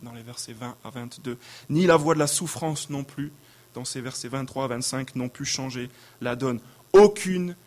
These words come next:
situation n'est assez propice, ni trop grave, ni assez révélatrice pour nous réveiller de l'impasse dans laquelle on est tous plongés. Ils n'ont pas voulu, ils n'ont pas écouté.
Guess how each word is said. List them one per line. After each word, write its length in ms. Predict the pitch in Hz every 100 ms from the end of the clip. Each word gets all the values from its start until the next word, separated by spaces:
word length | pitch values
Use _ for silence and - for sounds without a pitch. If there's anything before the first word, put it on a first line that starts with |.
| -
situation 960 | - - 190 160 156 147 147 - 147 143 - -
n'est 120 | 131
assez 300 | 135 131 139
propice, 680 | - - - 147 143 147 -
ni 120 | 135
trop 260 | - 156 151
grave, 460 | 135 131 139 135 - - -
ni 120 | 135
assez 240 | 139 - 143
révélatrice 760 | 156 151 143 147 - 143 - - - -
pour 180 | 147 139
nous 160 | 135 131
réveiller 580 | 139 139 135 120 117 - - - -
de 80 | 113
l'impasse 640 | 123 139 131 127 127 - 120
dans 120 | 123
laquelle 320 | 120 - 123
on 100 | 117
est 80 | 113
tous 260 | - 131
plongés. 500 | - - 131 120 120 - _ - _ - - _ - - - - - - -
Ils 220 | 139 135
n'ont 200 | 135 135
pas 400 | 131 - 151 151
voulu, 580 | 131 127 143 147 139 135 - - - - _ - - -
ils 200 | - 139
n'ont 200 | 139 175
pas 420 | 175 165 156 160 - - _ -
écouté. 580 | 151 - 147 - 131